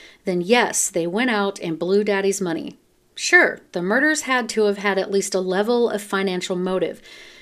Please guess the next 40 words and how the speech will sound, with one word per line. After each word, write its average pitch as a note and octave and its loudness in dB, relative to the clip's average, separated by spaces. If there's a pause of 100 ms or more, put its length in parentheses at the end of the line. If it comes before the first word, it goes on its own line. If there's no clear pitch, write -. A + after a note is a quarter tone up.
(120)
but G3+ 0
I G3 2
can G3+ 0
also C4 0
see G3+ 0
it F#3+ 0
as F3+ -2
another G3 0
big G3 0
kind G3+ -2
of F#3 -2
middle G3 0
finger, F#3+ -4
"Fuck G#3 -4
you" G3+ 2
to F#3 0
Jose G3+ 0 (260)
because G#3+ -2
they A#3+ 2
had A3+ 0
never B3+ 2
really A3+ 0
been G#3 0
even G3+ -2
allowed G#3 0
to F#3+ -8
have G#3+ -2
their F#3 0
innocence, A#3 -4
let G3+ 2
alone F#3+ -2
a F3 -4
life G#3+ -2
of F#3 -6
their F3+ 0
own. C4 -2 (1700)
As G#3+ 0
I A3+ 2
get A3 2
older, F3+ -2